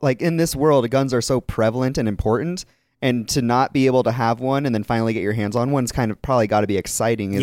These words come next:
Speaker 1: especially as a kid.
Speaker 2: yeah.
Speaker 1: And, and, you know, they're not playing with water guns in this kind of world, so it's like, just having this neat new tool and
Speaker 2: Mm-hmm.
Speaker 1: thing is just like, it's like,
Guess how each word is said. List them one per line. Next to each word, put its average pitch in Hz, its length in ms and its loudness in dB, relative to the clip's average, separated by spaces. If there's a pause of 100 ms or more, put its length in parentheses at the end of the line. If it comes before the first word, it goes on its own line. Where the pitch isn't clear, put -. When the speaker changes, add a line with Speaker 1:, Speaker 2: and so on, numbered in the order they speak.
(100)
Speaker 1:
especially 120 240 2
as 101 80 -2
a 101 60 -2
kid. - 220 -2
Speaker 2:
yeah. 127 220 0 (380)
Speaker 1:
And, 131 260 0
and, 131 320 0 (100)
you 160 120 0
know, 113 280 2
they're 131 120 0
not 131 200 2
playing 127 240 2
with 107 140 0
water 101 300 2
guns 101 680 -2
in 107 160 -2
this - 360 -4 (320)
kind 120 180 0
of 101 80 2
world, 101 500 2
so 98 460 0 (460)
it's - 100 -14
like, 98 280 -8
just 107 140 -10
having 113 260 0
this 104 180 -2
neat 113 180 -2
new 107 160 0
tool 107 400 0
and 101 220 -4
Speaker 2:
Mm-hmm. 135 120 -2
Speaker 1:
thing 107 260 0
is 98 100 -6
just 101 180 -10
like, 95 160 -4
it's - 120 -14
like, - 100 -16